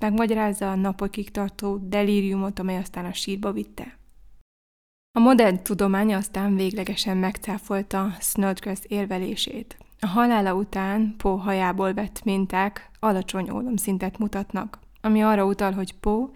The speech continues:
egészen a haláláig hű maradt a józansági fogadalmához. Öt. Veszettség. A következő teória szintén nagyon érdekes.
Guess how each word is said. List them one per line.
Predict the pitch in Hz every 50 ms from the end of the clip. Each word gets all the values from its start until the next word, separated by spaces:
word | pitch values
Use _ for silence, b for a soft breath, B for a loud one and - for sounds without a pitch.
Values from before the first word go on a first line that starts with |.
| B B B B B B
egészen | B 208 214 190 208 202 208 - 202 196
a | 196
haláláig | 170 175 214 208 196 190 185 185 190 185 185 185 185 196 196 -
hű | - - 208 202 190
maradt | 190 190 185 185 202 202 - - - - - _ _
a | -
józansági | 196 190 202 202 - - 196 185 - 190 170 190 -
fogadalmához. | 208 - - - 202 196 214 220 220 208 208 - 185 185 254 269 262 - - - - _ _ - - - - _ _ _ _ _ _ _ _ _ _ _ -
Öt. | 220 202 185 - - - - - - - - - - - - -
Veszettség. | 233 220 220 214 - - 208 - - - - 180 - - - - - - - _ _ _ _ _ _ _ _ _ _ _ _ _
A | -
következő | 208 - 254 262 262 247 - 208 - 208
teória | 196 - 208 208 196 196 190 196 196 202
szintén | 202 - 202 190 185 190 190
nagyon | 190 190 185 185 208 190
érdekes. | 185 185 185 - - 208 - 208 214 214 - - -